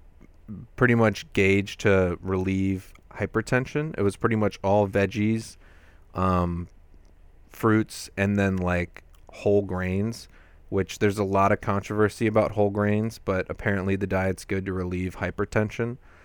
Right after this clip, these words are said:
So there's gonna be diets that trend all the time, whether it's for health benefits or weight loss.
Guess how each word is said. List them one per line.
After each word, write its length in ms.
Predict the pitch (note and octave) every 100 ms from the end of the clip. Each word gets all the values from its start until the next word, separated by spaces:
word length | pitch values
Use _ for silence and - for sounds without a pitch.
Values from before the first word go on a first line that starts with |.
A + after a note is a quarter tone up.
| - - -
So 180 | G#2+
there's 160 | G#2+ A2+
gonna 200 | E3+ F#3
be 140 | E3+
diets 380 | B2 G#2+ A2 A2
that 200 | - F#2
trend 460 | - - G#2 G2+ F#2 - -
all 240 | G2+ G#2 G#2+
the 100 | G2+
time, 480 | - F#2+ F#2+ G#2 A2+ - - -
whether 280 | G#2+ G#2
it's 120 | G2+ -
for 140 | F#2+
health 340 | - G2 G2+
benefits 540 | - - G2+ A2+ G#2+ -
or 140 | F#2
weight 260 | F2 F2+ G2
loss. 520 | G#2 A#2 B2+ - -